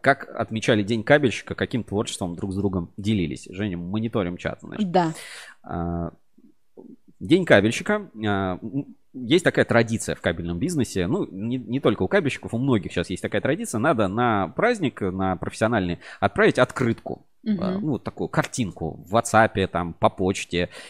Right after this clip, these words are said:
Speaker 1: И этим занимаются, ну, по моим ощущениям, практически все компании. Ну, то есть, вот реально все компании этим занимаются. Это не только изобретение кабельной отрасли.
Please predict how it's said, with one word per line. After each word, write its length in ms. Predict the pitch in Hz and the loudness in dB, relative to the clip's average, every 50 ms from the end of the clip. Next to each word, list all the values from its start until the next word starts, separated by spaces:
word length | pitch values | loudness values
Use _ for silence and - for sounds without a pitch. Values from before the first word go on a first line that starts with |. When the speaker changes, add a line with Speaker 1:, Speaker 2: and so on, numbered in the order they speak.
| - - | -10 -4
Speaker 1:
И 200 | - 139 156 139 | 0 2 4 4
этим 320 | 123 104 127 147 - 165 120 | 4 6 4 4 4 2 2
занимаются, 380 | 117 120 139 185 196 - - 123 | 2 2 2 4 4 4 4 2
ну, 280 | 131 139 104 87 80 85 92 98 - | 0 2 0 0 -2 -4 -4 0 2
по 80 | 110 | 2
моим 280 | 110 113 117 147 190 175 | 4 4 4 4 4 4
ощущениям, 320 | - - - 135 113 85 - | 2 2 0 0 0 0 0
практически 460 | - - - 208 185 - - - 135 | -2 -2 -2 -4 -6 -4 -4 -6 -6
все 240 | - - - 117 - | -6 -4 -2 -2 0
компании. 420 | - 85 85 - 90 78 76 82 | 0 -2 -2 0 0 0 0 0
Ну, 140 | 85 90 98 | -2 -2 -2
то 100 | - - | -2 -2
есть, 140 | 92 - - | -4 -4 -4
вот 160 | 92 87 - - | -6 -8 -8 -4
реально 300 | - 110 120 123 98 90 | 0 2 2 2 2 -2
все 200 | - - - - | -6 -6 -6 -6
компании 760 | - - 87 - 160 196 220 190 160 135 120 107 95 87 80 82 - - 101 | -4 -6 -6 -2 -2 -2 -2 -2 -2 -4 -2 -2 -4 -4 -6 -8 -8 -6 -6
этим 220 | 135 - 127 104 | -4 -4 -4 -4
занимаются. 760 | 90 92 92 95 90 85 76 76 - - - 60 60 55 - 55 52 - _ _ _ | -4 -4 -2 -2 -2 -2 -2 -4 -6 -10 -12 -10 -10 -12 -14 -16 -20 -20 _ _ _
Это 220 | - 123 123 - - | -2 -2 -2 0 0
не 100 | 127 131 | 0 2
только 380 | - 147 123 - 107 95 87 - - - - | 4 2 4 4 2 2 0 0 -6 -6 -2
изобретение 540 | 113 110 113 104 117 110 - 131 104 98 92 | -2 0 0 0 0 2 2 2 2 2 2
кабельной 400 | - 113 107 92 90 85 87 87 | 2 2 2 2 0 -2 -2 -2
отрасли. 380 | 82 - - - - - - | -4 -4 -8 -12 -16 -16 -18